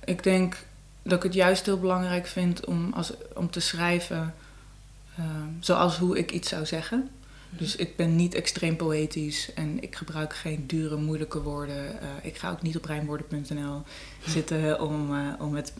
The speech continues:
Speaker 1: perfecte rijmwoord te vinden. Of het, het moet eigenlijk bij mij juist een soort van gedachtenstroom zijn. Ehm,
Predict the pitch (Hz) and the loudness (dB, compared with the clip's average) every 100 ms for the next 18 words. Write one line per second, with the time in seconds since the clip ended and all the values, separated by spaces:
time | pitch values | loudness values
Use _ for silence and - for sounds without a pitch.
0 | - 160 156 160 156 156 147 156 160 160 | -6 -4 -2 -4 -2 -4 -2 0 2 0
1 | 156 160 160 156 156 156 170 - - - | -4 -4 -2 -2 -2 -4 -6 -6 -6 -2
2 | 165 160 156 156 165 - 156 151 151 151 | 0 0 -2 -2 -6 -4 -2 -2 -2 -2
3 | 165 - 160 156 - - 151 - - 160 | -4 -6 -6 -6 -4 -2 -2 -2 -6 -2
4 | 156 156 160 147 147 151 - - - - | 0 2 2 0 -2 -4 -6 -10 -12 -12
5 | - - 156 143 143 143 | -16 -8 -4 -2 -2 -2